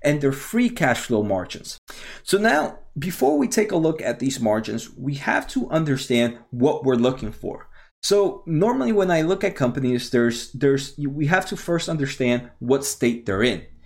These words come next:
If they are a true growth company, what I would expect their margins to be doing is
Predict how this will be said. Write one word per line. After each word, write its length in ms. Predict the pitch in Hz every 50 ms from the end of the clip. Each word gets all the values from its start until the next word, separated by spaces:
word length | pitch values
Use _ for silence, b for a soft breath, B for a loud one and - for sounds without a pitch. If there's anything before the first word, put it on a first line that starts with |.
| b b b b _ _ _
If 280 | - 151 160 156 151 -
they 100 | 180 202
are 580 | 220 202 - - 156 170 170 170 170 143 - 143
a 100 | 139 120
true 420 | - - - 170 202 226 220 -
growth 300 | - 175 185 190 190 -
company, 600 | - - 110 110 - - - 117 110 107 - - B B
what 140 | B 127 135
I 80 | 139 151
would 160 | 165 175 160
expect 440 | 139 139 - - - 160 165 165 -
their 100 | 175 147
margins 560 | 123 110 110 117 120 120 - 123 120 110 -
to 80 | - 123
be 180 | 110 110 107 101
doing 480 | - - 170 196 185 170 170 151 - -
is 460 | 131 135 131 135 135 135 135 - _